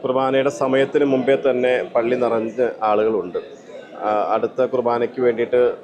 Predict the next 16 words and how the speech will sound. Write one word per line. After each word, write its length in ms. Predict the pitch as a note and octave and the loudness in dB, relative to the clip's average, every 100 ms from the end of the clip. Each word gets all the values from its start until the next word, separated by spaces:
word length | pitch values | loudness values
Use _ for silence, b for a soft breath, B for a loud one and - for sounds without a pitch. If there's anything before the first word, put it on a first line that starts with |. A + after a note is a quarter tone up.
| G#2+ | -4
ലൈനിൽ 360 | A2+ A2 A#2 | 0 0 0
വന്ന് 240 | A#2+ A#2 A2+ | -2 0 -4
നിൽക്കുന്ന 340 | A2+ D3+ C#3 | -2 -2 0
ആളുകളുണ്ട്. 600 | A#2+ A2 G#2+ G2+ F#2+ G#2 - - - - - - | 0 0 0 -2 -4 -8 -8 -20 -20 -20 -20 -6
പുറത്ത് 380 | B2+ A#2+ - B2+ | -2 -2 0 -2
ക്യാമ്പസിലാണെങ്കിലും 1040 | - A#2+ A2 A2+ - B2 A#2 A2+ A2+ A2+ G#2+ - | 0 -2 0 -4 -2 -2 -2 -2 -2 -4 -8 -8
<clears throat> 260 | - F#3 E3+ | -4 0 0
അവിടെ 400 | B2+ A2 G#2+ G#2+ | 2 2 2 0
പ്രാർത്ഥിക്കുന്ന 640 | - A2 G#2+ - A#2 B2+ | -2 -2 -2 -4 -2 0
ഒത്തിരിയേറെ 380 | A#2+ A2+ A2+ G#2+ | -2 -2 -2 0
ആളുകൾ 260 | G#2+ G2+ G2+ | 0 0 -2
നമ്മൾ 160 | G2 | -6
കണ്ടുമുട്ടുന്നുണ്ട്. 760 | - G2+ A2 F#2+ - A#2 A2 A2+ - - - - - - - G#2+ | -10 -12 -12 -14 -12 -12 -10 -12 -14 -18 -18 -18 -20 -20 -12 -4
ആ, 40 | A2 G#2+ A2 G2+ | -2 0 -2 -2
അത്തരത്തിൽ, 600 | G#2 B2 - D3 C#3+ D#3 D#3 | -2 -4 0 0 2 2 2
ആ, 680 | C#3+ - - B2 B2+ B2 | 2 -2 0 2 2 0